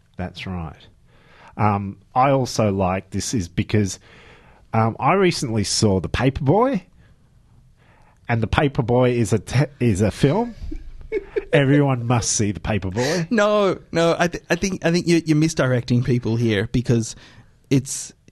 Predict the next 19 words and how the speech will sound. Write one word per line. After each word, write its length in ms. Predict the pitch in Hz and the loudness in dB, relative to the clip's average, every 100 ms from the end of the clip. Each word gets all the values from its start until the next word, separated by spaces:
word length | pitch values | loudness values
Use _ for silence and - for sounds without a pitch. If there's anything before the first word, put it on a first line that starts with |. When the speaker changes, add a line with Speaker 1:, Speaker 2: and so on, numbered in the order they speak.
| _ | _
Speaker 2:
it, 320 | - 131 90 - - | -6 -6 -6 -14 -6
it, 160 | 147 - - | -6 -4 -4
it's 200 | 147 - | -2 -2
terrible. 380 | 285 156 101 | 0 0 -2
You, 160 | 113 113 - | -4 -4 -4
you 140 | 123 143 | 0 2
Speaker 1:
Okay. 140 | 202 | 2
Speaker 2:
hate 100 | 127 | 0
it. 220 | 98 65 - - | -2 -4 -10 -2
Speaker 1:
Okay, 220 | 127 113 | 0 0
I 220 | 95 101 | -2 0
hate 260 | 120 160 127 | 0 0 0
it. 80 | 110 | -4
Speaker 2:
It's 240 | 147 - - | -4 -6 -6
Speaker 1:
But 140 | 147 160 | -2 0
the 80 | 156 | 0
thing 360 | 202 220 175 - | 0 0 0 -2
about 300 | 135 120 123 | 0 0 0
this, 300 | 120 - | -2 -2